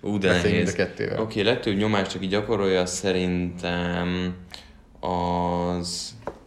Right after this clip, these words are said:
Speaker 1: forty-niners.
Speaker 2: Ők, kérlek szépen, itt
Speaker 1: Ö.
Speaker 2: a tizenkilencedikek.
Speaker 1: Nem már.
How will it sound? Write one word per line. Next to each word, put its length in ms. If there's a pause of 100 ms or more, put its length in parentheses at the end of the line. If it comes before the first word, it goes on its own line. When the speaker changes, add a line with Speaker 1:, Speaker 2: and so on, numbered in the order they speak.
(1600)
Speaker 1:
forty-niners. 880 (600)
Speaker 2:
Ők, 340
kérlek 440
szépen, 880
itt 520 (260)
Speaker 1:
Ö. 60 (260)
Speaker 2:
a 100
tizenkilencedikek. 1040
Speaker 1:
Nem 200
már. 320